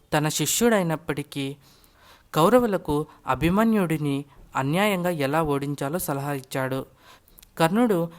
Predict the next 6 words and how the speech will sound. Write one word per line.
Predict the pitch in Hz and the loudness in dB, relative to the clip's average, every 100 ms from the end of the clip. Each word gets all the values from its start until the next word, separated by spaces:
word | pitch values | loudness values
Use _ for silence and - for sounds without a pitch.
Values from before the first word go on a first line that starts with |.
| - | -6
వెనుక | 139 156 170 | -2 -2 0
నుండి | 214 220 202 | 0 2 0
అభిమన్యుడి | 135 135 156 165 170 165 | -2 -2 -2 0 -2 -2
ధనస్సు | 147 131 143 - | -2 -4 -4 -4
త్రాడును | 151 139 127 131 151 | -4 -2 -2 -2 -6
తెగ్గొట్టాడు. | 175 139 131 135 - 135 131 131 | -4 -6 -4 -6 -2 -2 -2 -6